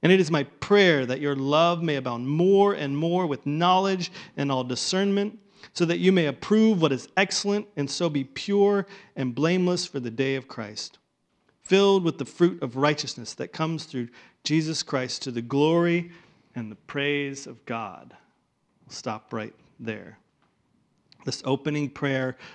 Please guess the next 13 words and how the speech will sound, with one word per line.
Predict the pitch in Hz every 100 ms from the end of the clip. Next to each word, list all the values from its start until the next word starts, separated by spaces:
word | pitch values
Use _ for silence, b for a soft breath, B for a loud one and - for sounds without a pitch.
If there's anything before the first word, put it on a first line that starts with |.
| B
of | 131
thanksgiving | - 123 - 139 127
just | 117 117
wells | 123 135 135 120
up | 135 -
from | 120 113 - b b -
Paul's | - 123 117 -
heart. | - 117 110
This, | 131 -
it's | 185 170
a |
beautiful | 143 127 151 196 220 233 240 208
picture | 202 - 208 202 - 117 98